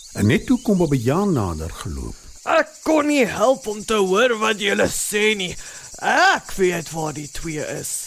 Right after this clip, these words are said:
Speaker 1: sê Bobbejaan.
Speaker 2: "Nou vertel dan dadelik. Ek mis my vriende,"
Speaker 1: sê luiperd.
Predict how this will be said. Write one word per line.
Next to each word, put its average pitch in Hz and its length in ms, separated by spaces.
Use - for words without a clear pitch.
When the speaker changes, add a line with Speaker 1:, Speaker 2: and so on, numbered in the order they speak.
Speaker 1:
sê 208 240
Bobbejaan. 117 800
Speaker 2:
"Nou 330 440
vertel 330 720
dan 254 300
dadelik. 262 600
Ek - 160
mis 427 500
my 302 220
vriende," 214 720
Speaker 1:
sê 120 260
luiperd. 90 580